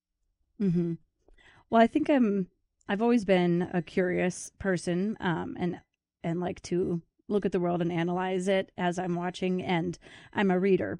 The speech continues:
so I always am looking to books, um, for education and guidance and entertainment. I read novels too, but I read a lot of nonfiction. And so, um, when Trayvon Martin was killed, I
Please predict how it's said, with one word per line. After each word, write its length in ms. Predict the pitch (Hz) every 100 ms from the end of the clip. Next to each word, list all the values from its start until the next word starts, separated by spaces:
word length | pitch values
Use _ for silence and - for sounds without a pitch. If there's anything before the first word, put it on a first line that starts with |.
| -
so 460 | - 180 175 - -
I 160 | 180
always 460 | - 185 180 170 - -
am 200 | 165 180
looking 280 | - 165
to 100 | 160
books, 540 | 160 160 - - - - - - - -
um, 340 | 180 160 165
for 520 | - 170 120 95 170 - _ -
education 640 | 180 175 320 262 262 226
and 100 | 185
guidance 480 | 175 196 185 185 180
and 160 | - 240
entertainment. 540 | 208 180 175 160 165
I 60 | -
read 320 | 170 156 156 -
novels 480 | 196 170 175 170 - -
too, 220 | 185 170
but 200 | 175 - - - -
I 80 | 180
read 140 | 180
a 40 | 160
lot 120 | -
of 60 | 220
nonfiction. 500 | 214 202 180 180 170
And 100 | 175
so, 320 | 175 170 165 - - _ _ _
um, 520 | 208 185 - 64 - 170 _ _ _
when 600 | 190 208 226 208 175 175 -
Trayvon 320 | - 190 170
Martin 540 | 165 160 - 160 165 -
was 180 | 180 -
killed, 600 | - 165 165 175 185 - _ -
I 640 | 175 170 170 170 - 175